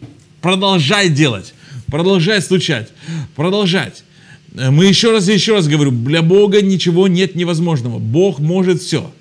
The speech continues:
И он продолжает изобретать. Вы род избранный, и мы призваны быть в жизни великими, сильными, успешными. Продолжай действовать. Нам необходимо вычеркнуть все негативные слова. Мы все можем.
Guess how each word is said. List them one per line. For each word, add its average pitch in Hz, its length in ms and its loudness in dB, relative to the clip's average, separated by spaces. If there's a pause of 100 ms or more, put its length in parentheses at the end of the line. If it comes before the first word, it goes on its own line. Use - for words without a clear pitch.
(460)
И 139 460 2 (260)
он 170 220 0
продолжает 208 480 0
изобретать. 170 640 -2
Вы 175 260 2
род 220 240 2
избранный, 135 640 0 (300)
и 131 120 2
мы 196 260 6
призваны 175 760 2 (240)
быть 156 240 2
в - 20 2
жизни 196 360 2
великими, 170 480 0
сильными, 185 420 0
успешными. 160 480 -2
Продолжай 180 800 0
действовать. 151 580 0 (440)
Нам 202 440 0
необходимо 214 640 2
вычеркнуть 185 680 2 (280)
все - 420 -2
негативные 202 720 0
слова. 175 560 -2 (240)
Мы 202 540 2
все 214 400 2
можем. 160 580 2